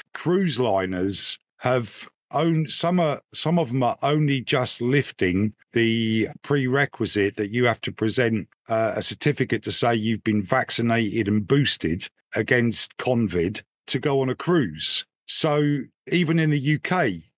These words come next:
if you wanted to go on holiday, uh, within the country,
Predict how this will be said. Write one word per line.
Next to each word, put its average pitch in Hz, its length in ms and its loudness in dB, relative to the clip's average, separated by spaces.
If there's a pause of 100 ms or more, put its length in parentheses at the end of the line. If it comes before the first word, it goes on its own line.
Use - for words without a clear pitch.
(120)
if - 220 -2
you 147 80 2
wanted 131 240 0
to 131 80 0
go 127 300 0
on 123 100 0
holiday, 120 720 0 (240)
uh, 120 480 0
within 131 260 0
the 120 100 0
country, 107 720 -2